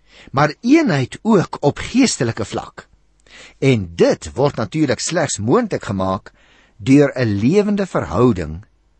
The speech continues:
'n persoonlike verhouding met die Here Jesus Christus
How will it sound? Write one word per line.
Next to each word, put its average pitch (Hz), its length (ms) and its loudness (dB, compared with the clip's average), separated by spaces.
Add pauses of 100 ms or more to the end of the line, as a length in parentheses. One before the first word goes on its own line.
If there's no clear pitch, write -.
(640)
'n 107 180 -8
persoonlike 175 880 0
verhouding 87 580 -6 (580)
met 117 240 0
die 107 120 0
Here 98 120 0
Jesus 90 460 -6
Christus - 580 -10